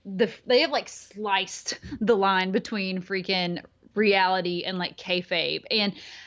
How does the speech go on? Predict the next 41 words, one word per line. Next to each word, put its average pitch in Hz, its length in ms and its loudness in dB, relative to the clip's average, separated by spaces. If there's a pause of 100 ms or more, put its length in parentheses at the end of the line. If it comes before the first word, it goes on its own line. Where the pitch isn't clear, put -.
(280)
part 330 240 4
of 415 80 2
me 381 180 0
is 247 120 -2
like, 214 280 2
I 220 100 2
get 208 240 2
it, 233 120 0
like, 208 160 -4
they 208 100 0
have 190 280 0
to 202 80 -4
be 180 180 -6
like 190 220 -4
that 196 240 0
because 180 460 -2
there 185 100 -4
is 175 180 -6
so 196 100 -4
much 180 200 -4
information 170 520 -2
out 214 180 2
there. 226 220 4
But, 220 160 4
like, 214 240 2
part 311 260 4
of 349 60 2
me 320 120 4
is 262 100 2
still 254 220 2
like, 220 260 0
it's - 160 -6
still 277 240 0
real 277 200 4
to 262 60 2
me, 202 140 2
damn 185 280 0
it. 208 140 0
Like, 202 300 -2
let 240 300 2
me 277 300 2